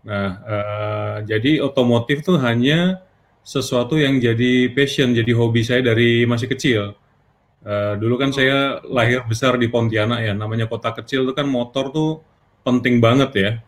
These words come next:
Speaker 2: Hmm.
Speaker 1: Amat penting, karena kita angkutan umum nggak ada, jadi dari kecil, dari S D itu memang udah terbiasa dengan motor. Jadi, eh, zaman dulu masih zamannya Vespa. Vespa, di rumah tuh ada dua Vespa, jadi kita dibesarkan oleh Vespa.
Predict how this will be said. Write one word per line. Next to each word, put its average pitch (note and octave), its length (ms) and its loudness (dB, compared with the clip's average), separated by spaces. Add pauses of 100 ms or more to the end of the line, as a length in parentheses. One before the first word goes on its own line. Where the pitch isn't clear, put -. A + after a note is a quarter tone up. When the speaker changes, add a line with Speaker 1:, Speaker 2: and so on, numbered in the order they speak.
(280)
Speaker 2:
Hmm. D#3+ 300 -4
Speaker 1:
Amat A2+ 260 -4
penting, A2+ 400 -8
karena G#2+ 320 -8
kita A2+ 160 -6
angkutan A2 320 -4
umum A2 240 -2
nggak F#2+ 240 -2
ada, G#2+ 240 -4
jadi A#2+ 400 -4 (380)
dari G#2+ 320 0
kecil, C#3 400 2
dari A#2 320 2
S A2+ 160 -4
D B2+ 160 2
itu - 80 -4
memang A#2+ 320 0
udah A2+ 80 0
terbiasa A2 480 -2
dengan G#2 320 -4
motor. A2 480 -4
Jadi, A#2 320 -4 (720)
eh, G#2 220 -8
zaman A2 260 2
dulu B2 180 4
masih B2 300 0
zamannya A2+ 320 2
Vespa. G#2+ 560 -2
Vespa, G#2+ 360 -8 (460)
di A2 140 -8
rumah A2 240 -4
tuh B2 80 -6
ada G#2+ 160 0
dua G2+ 160 -2
Vespa, A#2 600 -8
jadi A#2+ 420 -4 (400)
kita C3+ 320 2
dibesarkan C3 560 2
oleh C3+ 180 4
Vespa. A#2+ 600 -4